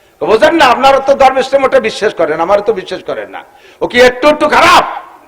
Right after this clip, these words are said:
ওই টাকা কেনার জন্য আমার দুইশো টাকা সাধছে, তাও আমি বেশি নেই। যখন বেশি নেই, এরপরে আমার কাছ থেকে কাড়িয়ে নেওয়ার জন্য কি জোরাজুরি করছে। তা কাজী সাহেব বলে, "পারে নাই নিতে?" কয়, "ও, ও আমার কাছে টাকা নেবে,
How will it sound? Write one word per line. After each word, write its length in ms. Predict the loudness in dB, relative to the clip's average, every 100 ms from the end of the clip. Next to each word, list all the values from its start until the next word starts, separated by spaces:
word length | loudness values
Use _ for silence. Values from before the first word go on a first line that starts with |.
| _ _ _
ওই 260 | 2 4 4 4
টাকা 260 | 2 2
কেনার 380 | 2 0 2 2
জন্য 200 | 2 2
আমার 340 | 4 4 2
দুইশো 320 | 4 2 4 2
টাকা 260 | 2 -2
সাধছে, 500 | -2 -6 -10 -14 -18 -18 _ _ _ _ _
তাও 120 | 2
আমি 220 | 4 2 0
বেশি 260 | -4 -8
নেই। 200 | -10 -12 -12 -20 -6
যখন 360 | 0 2 2 2
বেশি 260 | 2 2 4
নেই, 120 | 6
এরপরে 360 | 6 4 2 0
আমার 180 | 0
কাছ 140 | -4 -6
থেকে 240 | -6 -6
কাড়িয়ে 280 | -6 -6 -6
নেওয়ার 220 | -6 -4
জন্য 240 | -4 -8 -10 -14
কি 120 | -20 -16
জোরাজুরি 500 | -2 -2 -2 -6 -10
করছে। 460 | -4 -4 -4 -14 -16 -18 _ _ _ _ _ -18
তা 60 |
কাজী 260 | -10 -10 -10
সাহেব 160 | -12 -12
বলে, 160 | -12 -12
"পারে 260 | -10 -8
নাই 160 | -8 -8
নিতে?" 260 | -10 -16 -20 _ _ _ _ _ -4
কয়, 100 | 0
"ও, 420 | 4 6 6 6
ও 40 |
আমার 300 | 4 2 0
কাছে 220 | 0 -2
টাকা 240 | 0 2 2
নেবে, 320 | 0 -6 -10